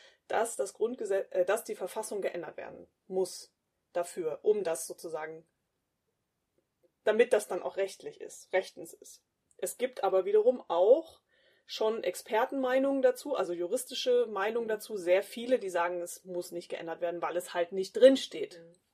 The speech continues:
Speaker 1: Also es steht halt nicht, da steht halt nur, dass es einen besonderen Schutz gibt, aber nicht, also so. Das ist die momentane Situation.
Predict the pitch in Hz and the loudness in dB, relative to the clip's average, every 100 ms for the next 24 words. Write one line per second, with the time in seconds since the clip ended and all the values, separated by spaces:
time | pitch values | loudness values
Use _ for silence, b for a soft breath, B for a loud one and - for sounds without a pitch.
0 | _ 156 175 - 196 180 175 - 175 - | _ -12 -10 -2 0 0 -2 -8 -12 -16
1 | - B B B _ 165 - 185 185 190 | -20 B B B _ -8 -6 -4 -4 -2
2 | 185 170 180 180 170 170 175 170 - 156 | 0 0 -2 -10 -6 -4 -4 -8 -8 -8
3 | - 151 - - 156 160 156 - - 143 | -8 -14 -12 -12 -10 -12 -16 -18 -14 -14
4 | 135 - _ _ _ - - - _ _ | -14 -18 _ _ _ -16 -14 -16 _ _
5 | - 175 190 - 180 165 165 160 - 156 | -2 -2 -4 -8 -8 -6 -8 -10 -12 -14
6 | 156 - 156 - - - - - | -14 -14 -16 -16 -16 -14 -14 -14